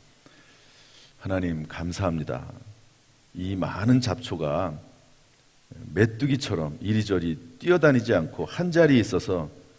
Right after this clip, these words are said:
제가 잡초를 다 뽑을 수 있어서 감사합니다." 이렇게 감사를 했다는 거예요. 예, 물론 실제는 아니겠죠. 어, 근데 말이 재미있어서,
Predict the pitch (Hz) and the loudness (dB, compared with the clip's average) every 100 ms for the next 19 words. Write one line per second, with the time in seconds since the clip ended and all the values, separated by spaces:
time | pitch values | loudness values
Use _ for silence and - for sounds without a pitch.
0 | _ _ _ - 90 82 78 95 - 90 | _ _ _ -12 -4 -4 -4 -6 -6 -4
1 | 80 - - - 147 147 139 107 - 85 | -4 -6 -12 -2 -2 -2 -4 -6 -4 -2
2 | 104 147 156 - - - - 80 78 85 | -2 -2 -6 -16 -20 -20 -12 -10 -8 -8
3 | 71 65 - - - - - _ _ - | -10 -10 -14 -16 -20 -20 -20 _ _ -20
4 | _ - 80 - - 85 82 78 73 87 | _ -20 -18 -18 -10 -8 -6 -6 -6 -8
5 | - 95 82 69 - 92 98 _ _ _ | -6 -6 -8 -12 -14 -18 -20 _ _ _
6 | _ - - - - _ - - - 78 | _ -20 -20 -20 -20 _ -20 -20 -18 -12
7 | 78 95 - 143 117 120 78 92 101 - | -10 -8 -8 -2 0 0 -2 -2 -6 -6
8 | 64 92 98 - - _ - _ _ - | -12 -12 -16 -20 -20 _ -20 _ _ -18
9 | - 76 82 - - - 90 92 - 80 | -16 -14 -14 -16 -18 -14 -12 -12 -10 -10
10 | 82 - 92 87 80 73 73 - | -8 -6 -4 -4 -4 -8 -12 -14